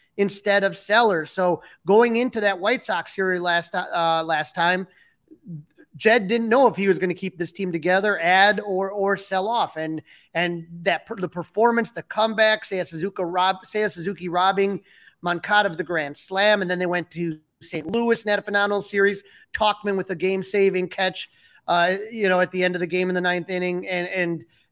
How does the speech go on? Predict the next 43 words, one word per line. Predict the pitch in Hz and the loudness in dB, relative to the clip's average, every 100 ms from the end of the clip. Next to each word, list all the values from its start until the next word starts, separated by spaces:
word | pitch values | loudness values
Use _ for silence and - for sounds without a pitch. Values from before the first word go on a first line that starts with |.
| 156 | 0
the | 175 | 0
decision | 170 214 196 185 | 0 -2 0 0
was | 175 143 | 0 0
made | 170 208 185 147 | 2 2 2 0
to, | 175 | -6
to | 175 185 | -4 -4
roll | 156 196 214 | 2 4 6
with | 180 175 | 2 -2
this | 160 - | -8 -8
team, | - 170 160 | -6 -2 -2
and | 156 | -4
so | 147 180 165 | -4 -4 0
that, | 185 185 - _ _ - | 0 -2 -8 _ _ -2
that's | 208 202 | 0 0
gonna | 214 | 0
be | 190 | 2
really | 185 185 | 4 2
important. | 156 - 196 185 151 151 | 0 -2 -2 -2 -4 -4
Now, | 165 165 156 _ _ _ _ | -2 -2 -6 _ _ _ _
the | 165 | -2
White | 175 208 262 | 2 4 2
Sox | - 247 226 - | 2 0 0 -2
are | 196 | -8
currently | - 240 214 190 | 0 0 2 0
in | 160 - | -2 -2
fourth | 214 226 214 | 2 4 2
in | 180 | -2
the | 185 190 | -2 2
A | 190 | 4
L | 185 | 4
Central, | 175 - 180 180 165 | 0 -2 -2 -2 -6
the | 143 | -4
worst | 139 220 - | 4 6 6
division | 185 170 170 160 | 2 0 0 -2
in | 151 | -4
baseball, | 151 151 - - 156 151 | -2 -4 -6 -2 0 0
with | 151 | -2
a | 147 | 0
record | 165 196 196 | 2 2 2
of | 151 - | -2 -2
forty-seven | 202 226 247 220 - 202 208 196 | 4 6 6 0 0 2 4 2
and | 190 151 | -2 -4
seventy-two. | - - 202 202 208 180 143 - - 196 147 | -6 0 2 2 0 -4 -8 -12 -4 -2 -2